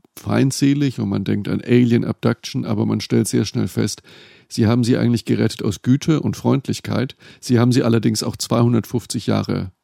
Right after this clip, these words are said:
erstmal schlafen lassen und wollen den Menschen nun helfen, auf die Erde zurückzukommen und diesen Planeten nach zweihundertfünfzig Jahren wieder zu besiedeln. Nur dafür wollen sie etwas.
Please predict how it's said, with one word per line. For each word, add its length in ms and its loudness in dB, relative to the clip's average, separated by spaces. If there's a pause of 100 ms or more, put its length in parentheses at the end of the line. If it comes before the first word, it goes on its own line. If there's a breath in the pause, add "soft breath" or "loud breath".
(120)
erstmal 340 -4
schlafen 440 -2
lassen 340 -2 (400 loud breath)
und 380 2
wollen 300 2
den 140 4
Menschen 460 2
nun 160 2
helfen, 560 0 (560 soft breath)
auf 140 -6
die 140 2
Erde 200 4
zurückzukommen 920 0
und 340 -4
diesen 200 -4
Planeten 640 0
nach 180 -2
zweihundertfünfzig 720 -2
Jahren 260 -2 (280 soft breath)
wieder 240 0
zu 120 -8
besiedeln. 580 2 (760 soft breath)
Nur 500 4
dafür 380 2
wollen 300 4
sie 160 -4
etwas. 500 -10